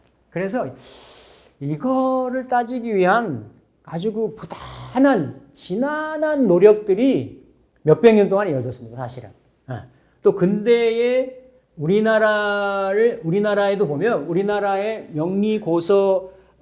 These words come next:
들어온 순서가 뭐냐면, 순서가,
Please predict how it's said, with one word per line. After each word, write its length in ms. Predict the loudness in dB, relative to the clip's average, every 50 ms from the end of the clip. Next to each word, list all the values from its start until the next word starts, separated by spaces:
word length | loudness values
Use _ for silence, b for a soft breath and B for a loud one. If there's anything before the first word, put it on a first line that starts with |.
| -2 -2 -2 -2 -2 2 4 6 6 6 4 2 0
들어온 540 | 6 8 10 12 12 12 10 8 4 -2
순서가 680 | -4 -6 -4 -4 -2 -2 -2 2 4 4 4 4 4 2
뭐냐면, 640 | 0 0 -2 -2 -2 0 0 0 -2 -4 -8 -12 -16 -20 _ _ _ _ _ _ _
순서가, 600 | -6 -2 0 2 4 4 4 4 2 0 -6 -14